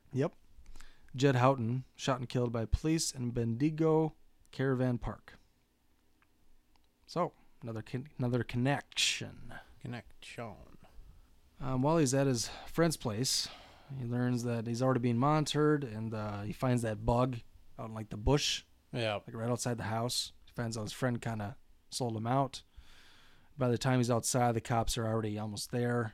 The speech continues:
Speaker 1: so he runs off, but doesn't make it too far.
Speaker 2: Yeah.
Speaker 1: Gets shot and killed.
Speaker 2: In the prairie.
Speaker 1: Yeah.
Speaker 2: Yeah.
Speaker 1: So now, uh, family's not doing so hot. <laughs> The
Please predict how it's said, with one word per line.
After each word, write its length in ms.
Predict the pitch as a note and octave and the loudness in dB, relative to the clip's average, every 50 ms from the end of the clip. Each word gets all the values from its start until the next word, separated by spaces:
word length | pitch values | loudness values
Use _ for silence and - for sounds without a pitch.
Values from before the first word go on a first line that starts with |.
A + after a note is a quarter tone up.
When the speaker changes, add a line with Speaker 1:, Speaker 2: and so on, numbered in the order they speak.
| - - | -10 -14
Speaker 1:
so 140 | - - - | -12 -12 -10
he 100 | C#3+ A2+ | -6 -4
runs 280 | A#2 A#2+ A#2 A#2 A2 A#2 | -4 -2 -2 -2 0 0
off, 300 | A#2 A2+ A2+ A2+ A2+ - | 0 2 2 0 0 -2
but 180 | - A2+ G#2 B2+ | -4 -6 -4 0
doesn't 200 | F3+ E3 C3 A#2+ | 0 0 0 0
make 160 | A2 A2 A2+ A2 | -2 -2 -4 -4
it 80 | - | -4
too 120 | - A#2+ G#2 | -6 -8 -8
far. 460 | - - A2+ G#2+ A2 A2 A2+ A2 - - - _ _ - | -6 -4 -2 0 0 0 -2 -4 -6 -12 -20 _ _ -12
Speaker 2:
Yeah. 220 | - A2+ A2 F2 - | -8 -8 -8 -8 -8
Speaker 1:
Gets 140 | - D#3+ - | -8 -6 -4
shot 220 | - - B2+ G#2+ | 0 0 -2 -2
and 80 | A2+ B2 | -4 -6
killed. 320 | - A#2+ A2 G#2+ A2 - - _ _ _ _ _ _ - _ - | -6 -4 -2 -2 -4 -6 -8 _ _ _ _ _ _ -20 _ -12
Speaker 2:
In 120 | B2+ A2+ | -10 -10
the 80 | G#2+ G#2 | -10 -10
prairie. 520 | - - B2+ A2+ G#2+ G2 E2+ D#2 D#2+ - - - - - - - - - - _ _ _ | -10 -8 -8 -8 -6 -8 -10 -10 -12 -16 -18 -20 -20 -20 -20 -20 -20 -20 -20 _ _ _
Speaker 1:
Yeah. 280 | - - A2+ A2 G#2+ G#2+ - _ _ _ - - - - - _ | -8 -6 -6 -4 -6 -6 -8 _ _ _ -20 -20 -20 -20 -20 _
Speaker 2:
Yeah. 140 | - A2+ G2 - - - - - _ _ _ _ _ _ _ _ _ _ _ _ - - - - - - - - | -12 -12 -12 -12 -14 -20 -20 -20 _ _ _ _ _ _ _ _ _ _ _ _ -20 -20 -20 -20 -20 -20 -14 -10
Speaker 1:
So 160 | - - C3+ | -6 -2 0
now, 400 | B2+ D3 F3 G3+ G#3+ F#3+ D#3+ - - | 2 4 4 6 4 2 0 -2 -4
uh, 220 | C3+ B2+ B2+ B2 | -2 -2 -2 -2
family's 340 | A2+ - F#3 F#3 E3+ D3+ C3 | 0 0 2 2 4 4 4
not 160 | D3 C#3+ B2 | 4 2 4
doing 180 | A#2 B2+ B2+ A#2+ | 4 4 4 4
so 120 | G#2 A2 | 2 0
hot. 280 | G2+ F3+ F3+ F3 B2 E3 - | 0 0 0 -2 -2 -4 -6
<laughs> 460 | - - - - - - - - - | -14 -20 -20 -20 -18 -16 -16 -14 -10
The 260 | C3 B2+ B2 A#2 A#2+ | -8 -6 -4 -6 -6